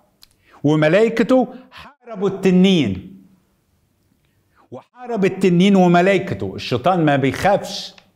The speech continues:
عارف إنه مش هيقدر على ميخائيل، بس بيحارب. هو اسمه المقاوم أو المعاند، العند بتاعه. صعب جدًا العند.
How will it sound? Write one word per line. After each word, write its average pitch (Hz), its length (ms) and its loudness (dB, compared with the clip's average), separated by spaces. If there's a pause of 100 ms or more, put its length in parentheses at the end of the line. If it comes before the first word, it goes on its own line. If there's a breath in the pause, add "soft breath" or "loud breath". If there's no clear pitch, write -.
(840)
عارف 147 320 -2
إنه 147 140 2
مش 143 220 -2
هيقدر 175 340 2
على 151 200 0
ميخائيل، 160 420 0
بس - 280 -2
بيحارب. 143 640 -14 (1120)
هو 160 100 0
اسمه 156 220 2
المقاوم 143 840 0
أو 156 160 2
المعاند، 156 800 0 (300)
العند 160 460 0
بتاعه. 113 600 -4 (1400)
صعب 165 320 -2
جدًا 165 340 0
العند. 135 720 -2